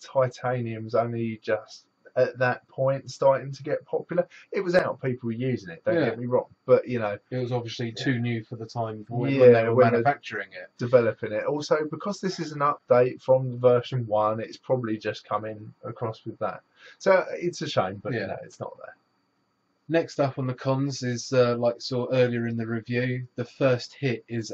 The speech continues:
Speaker 2: a slow hit.
Speaker 1: Yeah, well, okay, I'd used it recently.
Speaker 2: <laughs>
Speaker 1: But yeah, yeah, it, sometimes there's a couple of seconds build up where you
Speaker 2: Yeah.
Speaker 1: think, "Fuck, have I got this unlocked?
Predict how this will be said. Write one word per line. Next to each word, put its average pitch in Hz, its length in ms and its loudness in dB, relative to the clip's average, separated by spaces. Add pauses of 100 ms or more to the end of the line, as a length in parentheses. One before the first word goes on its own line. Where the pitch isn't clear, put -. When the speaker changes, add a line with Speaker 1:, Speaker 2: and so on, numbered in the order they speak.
Speaker 2:
a 113 120 -8
slow 104 400 -8 (140)
hit. 123 220 -6 (140)
Speaker 1:
Yeah, 107 320 -4
well, 117 360 -2 (2750)
okay, 123 160 -2
I'd 110 140 0
used 117 240 -2
it - 100 -10
recently. 107 460 -10 (280)
Speaker 2:
<laughs> 139 180 -8
Speaker 1:
But 160 100 4
yeah, 139 220 8
yeah, 147 300 -2 (140)
it, 147 200 -8
sometimes 139 500 4
there's 127 160 -4
a - 40 -14
couple 147 280 -4
of 131 60 -8
seconds 131 360 -2
build 143 260 4
up - 140 0
where 123 80 -2
you 117 60 0
Speaker 2:
Yeah. - 60 -6
Speaker 1:
think, 131 240 -6
"Fuck, 180 200 -4
have 123 160 -4
I 139 60 -8
got 151 200 0
this 139 160 -4
unlocked? 131 540 2